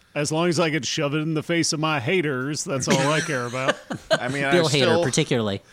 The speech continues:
Speaker 2: I still wanna see, you know, like, evidence that you have, uh, first of all, a child, uh, and then secondly, a grandchild. But, uh,
Speaker 1: <laughs> Wow, you're just, you're just naming things that you think would hold me back from,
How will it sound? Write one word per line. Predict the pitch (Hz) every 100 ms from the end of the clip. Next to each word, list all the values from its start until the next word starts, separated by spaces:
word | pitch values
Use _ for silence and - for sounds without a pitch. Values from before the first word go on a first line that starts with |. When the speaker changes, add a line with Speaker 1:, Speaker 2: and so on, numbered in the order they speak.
| - - -
Speaker 2:
I | 190
still | 175 - 226
wanna | 185 175 160
see, | - 160 147
you | 139 135
know, | 120 110
like, | 107 98 -
evidence | 123 123 113 107 -
that | 117 101
you | 101
have, | 104 117 110 107 92 -
uh, | 92 101 98 95 67 95
first | - 170 -
of | 123
all, | 95
a |
child, | - 123 113 90 92 - _ _ _ _ -
uh, | 98 104
and | 104 107
then |
secondly, | 107 143 175 151 117
a |
grandchild. | 131 147 101 - 127 90 101 113
But, | 123 117
uh, | 117 113 117 -
Speaker 1:
<laughs> |
Wow, | 208 214 - - -
you're | 214
just, | 220 262 214
you're | 196 214
just | 233 190
naming | 180 202 214 202 170
things | 196 190 185 156
that | 170 143 -
you | 160 170
think | - 226 165
would | 156
hold | 139 156
me | 135
back | 123 143 135 -
from, | 147 131 120